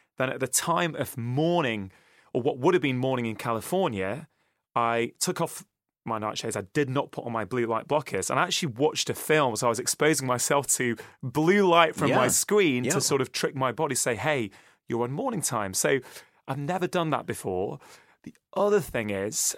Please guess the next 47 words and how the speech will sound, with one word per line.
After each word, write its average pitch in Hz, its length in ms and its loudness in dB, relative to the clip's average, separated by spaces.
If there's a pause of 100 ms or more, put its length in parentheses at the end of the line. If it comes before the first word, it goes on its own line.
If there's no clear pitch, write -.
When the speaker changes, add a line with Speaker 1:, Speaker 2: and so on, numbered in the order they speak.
Speaker 1:
and 127 100 -4
I 135 40 -6
think 240 140 -6
we'll 269 100 -2
go 254 220 0
here 190 200 2
next, 135 400 0
the 135 100 0
ne-, 143 280 -2
the 147 140 0
other 202 140 -2
thing 175 160 -2
I've 117 200 0
done 117 240 -2
a 113 60 -6
lot 127 300 0
recently 113 360 -4
is 110 140 -6
reduce 135 420 -4
my 117 140 -4
caffeine 120 440 -6
intake 107 360 -6
a 110 60 -4
lot. 104 440 -4 (800)
And 131 140 -6 (140)
I 185 260 -6
think - 540 -10 (500)
that - 200 -8
often 156 280 -4
when 127 120 -2
I 147 100 0
used 160 200 -2
to 123 60 -4
travel, 120 500 -6 (520)
I - 60 -6
was 131 120 -2
so 180 300 2
habituated 117 1080 -2
to - 140 -4
having 143 420 -4
caffeine 98 640 -8 (360)
that 160 60 -8
sometimes 202 540 -2
I 160 80 -8
would 135 160 -4
wake 123 500 -2
up, 104 320 -2